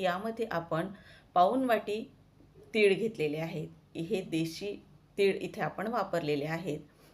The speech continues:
यासाठी हेच तीळ वापरावेत. आता हे तीळ आपल्याला भाजून घ्यायचे आहेत. तीळ हा मुळात थोडा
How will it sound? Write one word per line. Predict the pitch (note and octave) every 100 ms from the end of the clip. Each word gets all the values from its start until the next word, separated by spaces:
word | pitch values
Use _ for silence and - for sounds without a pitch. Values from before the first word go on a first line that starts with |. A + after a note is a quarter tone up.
| -
यासाठी | G3 A#3 - B3 A3+ A3+
हेच | A3+ F3+ -
तीळ | F3+ A3
वापरावेत. | D#4+ F#3+ - D3 C3+ C#3 D#3+ - - - -
आता | - F#3 G#3
हे | C4+ B3+ B3+
तीळ | A3 A3+
आपल्याला | - E3 F3 E3 F#3+
भाजून | G3+ F#3 D#3+ E3+ E3
घ्यायचे | E3 C#3+ E3+
आहेत. | E3 D#3+ D3 D#3+ - - - _ G3
तीळ | G#3+ B3+
हा | B3 A#3
मुळात | G#3 F#3 G3+ G#3+ - -
थोडा | G3+ A3+